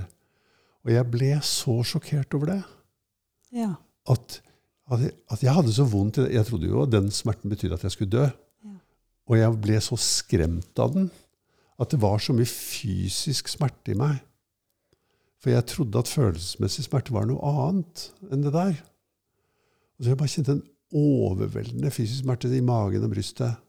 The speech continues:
Speaker 1: og i mellomgulvet.
Speaker 2: Mhm.
Speaker 1: Så det var en sjokkerende ny erfaring som jeg sikkert ikke har kjent siden jeg var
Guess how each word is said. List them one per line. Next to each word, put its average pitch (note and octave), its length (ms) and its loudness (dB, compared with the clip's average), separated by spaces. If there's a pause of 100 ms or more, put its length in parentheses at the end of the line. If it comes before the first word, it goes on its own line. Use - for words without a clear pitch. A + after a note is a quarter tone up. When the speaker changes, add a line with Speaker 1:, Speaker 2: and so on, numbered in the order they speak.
(100)
Speaker 1:
og A2+ 120 -4
i A2 40 -2
mellomgulvet. G#2 680 -2 (260)
Speaker 2:
Mhm. G#3 300 -2 (1300)
Speaker 1:
Så - 100 -4
det A2 100 4
var A#2+ 140 4
en B2+ 80 -6
sjokkerende F#2+ 960 -2
ny A#2+ 160 2
erfaring A2 340 0
som D3+ 140 -4
jeg - 80 -2
sikkert A2+ 240 0
ikke B2 140 -2
har - 80 -8
kjent G2 420 -4
siden B2 240 -4
jeg A#2+ 140 0
var A#2+ 240 -2